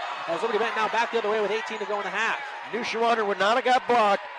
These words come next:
Speaker 2: if he wouldn't have put the ball on the floor before he took it to the hole. There was no need to dribble the ball.
Speaker 1: Eleven seconds remain in the half. Doolittle with it up top for Liberty Benson. He'll drive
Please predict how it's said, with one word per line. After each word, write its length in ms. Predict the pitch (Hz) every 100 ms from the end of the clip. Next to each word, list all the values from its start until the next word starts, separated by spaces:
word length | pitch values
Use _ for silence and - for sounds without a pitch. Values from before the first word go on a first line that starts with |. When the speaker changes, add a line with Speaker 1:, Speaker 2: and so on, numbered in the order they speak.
| -
Speaker 2:
if 100 | 170
he 80 | 175
wouldn't 180 | 202 208
have 80 |
put 120 | 185 202
the 60 |
ball 260 | 180 202 202
on 60 |
the 80 | 180
floor 280 | - 208 202
before 260 | 165 143 185
he 60 | 160
took 140 | 185
it 60 | 175
to 60 | 170
the 60 | 165
hole. 340 | 156 143 101 -
There 80 | 147
was 100 | 139 160
no 120 | 202 226
need 160 | 233
to 60 | 170
dribble 300 | 202 208 196
the 40 |
ball. 380 | 185 185 156 113 - - - - - - - - - - - 117
Speaker 1:
Eleven 220 | 160 185
seconds 320 | 208 196 190
remain 300 | 196 202 202 -
in 180 | 190 208 - 180
the 100 | 185
half. 500 | - 196 208 190 143 -
Doolittle 320 | 165 196 202
with 80 | 196
it 80 | 190
up 100 | 196
top 240 | - 196 180
for 160 | 202 196
Liberty 260 | 208 196 190
Benson. 240 | 208 170
He'll 200 | 156 175
drive 340 | 190 190 202